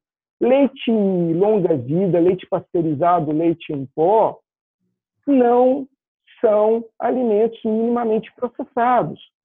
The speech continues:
Os alimentos mi-, minimamente processados disponíveis no mercado brasileiro, também no mercado mundial,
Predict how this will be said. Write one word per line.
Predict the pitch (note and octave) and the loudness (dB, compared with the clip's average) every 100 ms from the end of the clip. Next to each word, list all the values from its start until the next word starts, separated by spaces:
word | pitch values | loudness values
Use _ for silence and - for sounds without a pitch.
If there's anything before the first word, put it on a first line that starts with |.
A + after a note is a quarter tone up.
| _ _ _ | _ _ _
Os | F3 | 0
alimentos | A3+ A#3 A3+ A3 - | 2 2 0 -2 -4
mi-, | G#3 G#3+ | -6 -4
minimamente | G#3 G3+ F#3 F3 F3+ F3+ - | -4 -2 -2 -2 -4 -6 -8
processados | F3+ D#3 D3 - G3 G3+ D#3+ | -8 -8 -14 -4 -2 -2 -4
disponíveis | D#3 D3 - F3 F#3 A3 F3 C#3+ | -10 -10 -6 -4 -2 -2 -2 -2
no | E3+ | -6
mercado | D#3+ D3+ - D3+ D#3 | -6 -6 -4 -4 -4
brasileiro, | D3+ D#3 D3 A#2 E3 E3 G4 A3+ C3 - _ _ _ - | -6 -4 -6 -6 -4 0 2 0 0 -8 _ _ _ -4
também | A#3+ D#4+ | -2 0
no | E4 | 0
mercado | A#3+ F#3+ - F#3+ E3 | -2 -2 -2 -2 -2
mundial, | E3+ F3 F3 C3 D3+ E3+ C#4 E3 | -2 -4 -4 -4 -4 -2 0 -2